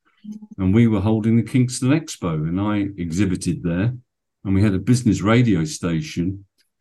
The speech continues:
uh, there, and they asked me, uh, if I could interview with them that afternoon.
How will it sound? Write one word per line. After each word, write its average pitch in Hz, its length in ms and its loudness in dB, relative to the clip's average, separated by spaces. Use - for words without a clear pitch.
uh, 90 180 -2
there, 87 180 0
and 95 100 0
they 104 120 2
asked 120 380 2
me, 98 340 2
uh, 107 240 2
if 104 180 -4
I 110 140 2
could 110 300 -2
interview 123 440 2
with 82 140 -2
them 80 200 -2
that 98 120 -2
afternoon. 101 680 0